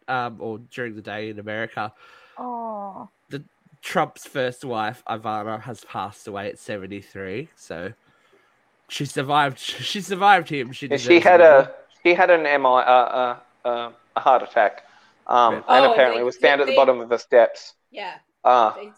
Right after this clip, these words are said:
Speaker 4: they
Speaker 3: so,
Speaker 4: haven't
Speaker 3: yeah, look,
Speaker 4: determined
Speaker 3: look.
Speaker 4: whether she fell down the steps or not, last I had heard.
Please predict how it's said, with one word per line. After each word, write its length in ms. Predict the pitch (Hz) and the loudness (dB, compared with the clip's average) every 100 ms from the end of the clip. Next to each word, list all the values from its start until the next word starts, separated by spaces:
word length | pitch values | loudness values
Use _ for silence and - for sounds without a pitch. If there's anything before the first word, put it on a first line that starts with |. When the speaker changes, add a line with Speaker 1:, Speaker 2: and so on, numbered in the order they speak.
| 226 | -8
Speaker 4:
they 60 | |
Speaker 3:
so, 100 | 220 | -2
Speaker 4:
haven't 100 | 196 | 4
Speaker 3:
yeah, 140 | 190 131 | 6 6
look, 100 | 151 | 4
Speaker 4:
determined 240 | 143 180 170 | 2 -2 -4
Speaker 3:
look. 80 | - | -6
Speaker 4:
whether 220 | 233 233 | -12 -12
she 160 | - | -18
fell 260 | 220 240 214 | -20 -16 -14
down 240 | 208 202 | -14 -14
the 100 | 202 | -16
steps 400 | 185 _ 185 - | -20 _ -18 -18
or 80 | 180 | -20
not, 300 | 175 180 165 _ _ | -16 -16 -18 _ _
last 160 | 170 _ | -20 _
I 40 | 165 | -20
had 140 | 165 | -20
heard. 220 | - 147 | -16 -16